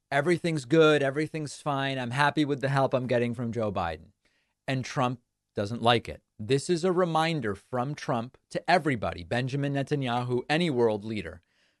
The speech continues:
Trump is loyal to himself. And it's not even about criticizing Trump,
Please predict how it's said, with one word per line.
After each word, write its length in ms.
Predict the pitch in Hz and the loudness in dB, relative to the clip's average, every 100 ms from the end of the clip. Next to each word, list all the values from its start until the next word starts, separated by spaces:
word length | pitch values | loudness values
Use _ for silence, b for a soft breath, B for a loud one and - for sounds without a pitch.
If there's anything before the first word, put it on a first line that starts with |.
| - | -16
Trump 400 | - 160 151 165 | 0 2 2 2
is 140 | 170 | 0
loyal 420 | 143 143 143 139 | 2 2 4 2
to 160 | 139 135 | 0 -8
himself. 600 | 113 117 107 - 87 73 _ _ _ _ - | -10 -8 -8 -4 -4 -6 _ _ _ _ -2
And 160 | 147 | 0
it's 220 | 143 - | 0 -2
not 260 | 151 175 208 | 0 2 2
even 240 | 214 185 | 0 0
about 440 | 160 131 139 131 - - | -2 0 0 0 -2 -12
criticizing 800 | - 185 202 202 156 120 110 98 | -4 2 4 4 0 -2 -4 -8
Trump, 440 | 92 110 82 85 | -10 -10 -10 -12